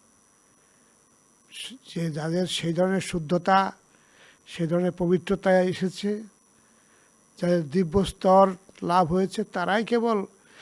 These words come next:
দিব্য ভগবানকে দর্শন করতে পারে। ভগবান দিব্য, তাই ভগবানকে দর্শন করার জন্য দিব্য চক্ষু দরকার। হ্যাঁ,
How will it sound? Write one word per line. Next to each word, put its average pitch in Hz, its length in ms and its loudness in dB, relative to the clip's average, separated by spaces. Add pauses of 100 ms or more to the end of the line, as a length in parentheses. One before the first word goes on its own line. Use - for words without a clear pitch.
(320)
দিব্য 185 300 0
ভগবানকে 185 500 0
দর্শন 156 420 -8
করতে 175 280 -14
পারে। 165 240 -20 (2250)
ভগবান 175 460 -4
দিব্য, 147 400 -6 (320)
তাই 160 180 -8 (300)
ভগবানকে 170 380 -4
দর্শন 170 340 -4
করার 202 200 -2
জন্য 214 120 2
দিব্য 190 340 -4
চক্ষু - 360 -6
দরকার। 175 420 -10 (1800)
হ্যাঁ, - 240 -12